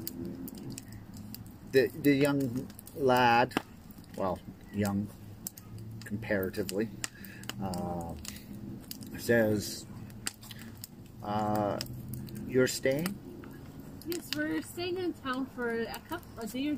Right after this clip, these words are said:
Speaker 2: two.
Speaker 1: No, no, no, no. I meant,
Speaker 2: Oh.
Speaker 1: why are you still here?
Speaker 2: Well, because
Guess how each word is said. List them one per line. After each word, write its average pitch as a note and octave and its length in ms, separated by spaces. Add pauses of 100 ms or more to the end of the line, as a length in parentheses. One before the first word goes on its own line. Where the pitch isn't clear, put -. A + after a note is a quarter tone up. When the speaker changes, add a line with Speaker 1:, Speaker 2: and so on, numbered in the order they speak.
(120)
Speaker 2:
two. G3 300 (340)
Speaker 1:
No, D#3 180
no, D#3 180
no, C3+ 240
no. A#2+ 400
I A#2 140
meant, A#2 420
Speaker 2:
Oh. A#3 220 (560)
Speaker 1:
why A2+ 180
are A#2+ 120
you A#2 180
still A2 400
here? G#2+ 480 (260)
Speaker 2:
Well, B3+ 120
because C4 360